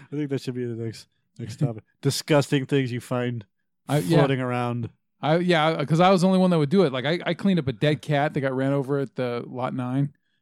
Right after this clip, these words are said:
Speaker 2: where its eyeball had popped out of its fucking skull from being run over.
Speaker 1: Yeah, well, should have just left it there to bake.
Speaker 2: It was on our lot. It was on our part, and so I
Speaker 1: Throw
Speaker 2: got
Speaker 1: it on a Chevy's lot.
Speaker 2: <laughs>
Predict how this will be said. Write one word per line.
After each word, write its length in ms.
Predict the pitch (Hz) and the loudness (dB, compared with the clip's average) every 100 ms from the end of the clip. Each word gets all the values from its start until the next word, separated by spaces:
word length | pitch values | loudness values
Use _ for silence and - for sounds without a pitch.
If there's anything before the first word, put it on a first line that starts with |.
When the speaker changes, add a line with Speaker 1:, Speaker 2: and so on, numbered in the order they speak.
| _ | _
Speaker 2:
where 180 | 147 143 | 0 0
its 80 | 143 | 2
eyeball 380 | 151 147 160 160 | 2 6 6 6
had 120 | - | 2
popped 280 | - 156 151 | -2 0 0
out 100 | 139 | 0
of 60 | |
its 100 | 127 | -4
fucking 300 | - 143 131 | -6 -6 -6
skull 440 | - 135 127 151 - | -4 0 0 0 -4
from 180 | 151 135 | -4 -2
being 160 | 131 127 | -2 -2
run 160 | 127 | -2
over. 300 | 131 131 170 | -2 -2 -4
Speaker 1:
Yeah, 300 | 131 117 113 | -4 -6 -6
well, 320 | 127 113 110 110 | -6 -8 -8 -10
should 240 | 104 - 123 | -12 -6 -4
have 80 | 117 | -4
just 120 | 101 | -4
left 180 | 117 - | -6 -6
it 60 | |
there 160 | 113 110 | -6 -6
to 60 | 92 | -6
bake. 360 | - 113 113 | -4 -4 -2
Speaker 2:
It 120 | 202 180 | 4 6
was 140 | 175 | 6
on 120 | 190 | 4
our 160 | 170 151 | 4 2
lot. 380 | 151 139 - - | 0 -2 -6 -8
It 80 | 175 | -2
was 100 | 135 | 0
on 100 | 147 | 2
our 120 | 139 | 0
part, 300 | 131 120 - - - | -2 -4 -4 -8 -8
and 160 | 120 | -6
so 400 | - 123 117 113 - | -4 -2 -2 -4 -6
I 80 | 123 | -2
Speaker 1:
Throw 180 | 147 | 2
Speaker 2:
got 60 | 147 | 4
Speaker 1:
it 60 | 156 | 4
on 100 | 160 | 2
a 40 | |
Chevy's 360 | 160 190 139 98 | 0 0 0 -4
lot. 200 | 98 - _ _ _ | -10 -14 _ _ _
Speaker 2:
<laughs> 40 | - | -8